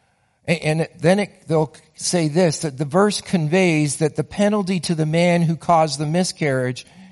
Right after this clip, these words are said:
is only a fine. Therefore, Jeda-, Jesus and God, or God, only sees a fetus,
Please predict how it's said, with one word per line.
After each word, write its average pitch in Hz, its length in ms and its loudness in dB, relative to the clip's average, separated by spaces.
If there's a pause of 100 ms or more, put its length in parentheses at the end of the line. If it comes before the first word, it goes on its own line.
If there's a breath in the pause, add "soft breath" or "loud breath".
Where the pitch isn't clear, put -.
(140 loud breath)
is 170 220 2
only 170 320 4
a 147 80 0
fine. 131 640 0 (1500)
Therefore, 190 460 2
Jeda-, 170 460 0
Jesus 180 580 -2
and 131 240 -8
God, 156 360 4
or 120 100 -4
God, 151 500 2
only 170 320 2
sees 151 640 -2 (160)
a 131 80 0
fetus, 139 640 -2